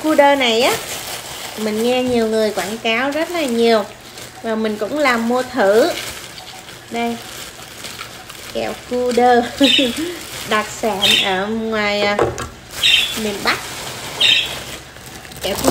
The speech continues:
đơ thì là mình có mua hai loại, đó là kẹo cu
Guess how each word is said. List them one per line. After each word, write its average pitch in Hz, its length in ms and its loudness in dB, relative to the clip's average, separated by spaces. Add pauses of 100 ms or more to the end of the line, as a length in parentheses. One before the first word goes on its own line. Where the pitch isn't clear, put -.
đơ 262 260 6
thì 247 120 6
là 214 140 4
mình 214 260 0 (560)
có 269 80 0
mua 269 260 6
hai 240 400 4
loại, 208 340 2 (240)
đó 240 160 -2
là 214 420 0
kẹo 180 140 -2
cu 240 200 -4